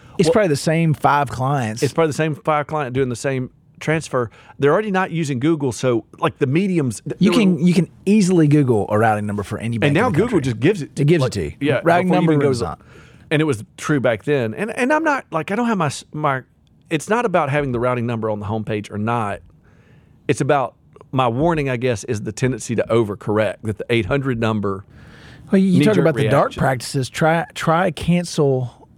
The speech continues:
Speaker 1: or change a, uh, um, uh, an airline ticket or flight.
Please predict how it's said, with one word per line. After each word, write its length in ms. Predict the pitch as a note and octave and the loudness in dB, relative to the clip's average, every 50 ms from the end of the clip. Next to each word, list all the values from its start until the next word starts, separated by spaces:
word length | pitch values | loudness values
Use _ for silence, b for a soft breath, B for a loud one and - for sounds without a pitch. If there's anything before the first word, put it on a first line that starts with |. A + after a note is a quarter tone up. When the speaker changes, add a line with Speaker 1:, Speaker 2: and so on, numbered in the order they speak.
| _ - - | _ -6 -2
Speaker 1:
or 240 | B2+ C3 C3 - A#2+ | 0 0 2 0 0
change 500 | - - D#3 D3+ D3+ D3 D3 C#3 A#2+ C3 | 0 0 2 2 4 4 2 2 2 2
a, 240 | A#2+ A#2 A#2 A2+ | 2 2 2 2
uh, 160 | A#2 A#2 A#2 - | 0 0 0 -2
um, 360 | A#2+ A2 A2 A2 A2+ A2+ G#2 - - - - - - - | -2 -2 -2 -2 -2 -4 -6 -10 -14 -20 -20 -18 -8 -4
uh, 320 | - A2+ A2+ G#2+ G2+ - - - | -2 0 0 0 0 -2 -4 -6
an 120 | - A#2+ A#2 | -4 -2 2
airline 380 | B2 D#3+ F3+ C#3+ A#2 G#2 G2 | 2 4 4 2 0 -2 -4
ticket 320 | F#2 - G#2+ F#2 - - - - | -4 -4 -4 -4 -6 -10 -10 -8
or 100 | - G#2 | -8 -6
flight. 440 | - - A#2+ G2+ F2 E2 - - | -2 0 2 2 2 0 -2 -8